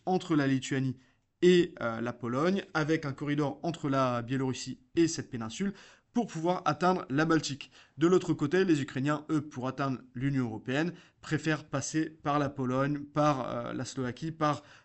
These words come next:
euh, la République tchèque, l'Hongrie, par voie ferroviaire, routière. Pour le moment, forcément, aucune avancée officielle, mais attention, il faut vraiment rester aligné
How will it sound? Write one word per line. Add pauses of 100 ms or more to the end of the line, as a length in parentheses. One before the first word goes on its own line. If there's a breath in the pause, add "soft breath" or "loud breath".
euh,
la
République
tchèque,
l'Hongrie,
par
voie
ferroviaire,
routière. (1800 loud breath)
Pour
le
moment,
forcément,
aucune
avancée
officielle,
mais
attention,
il
faut
vraiment
rester
aligné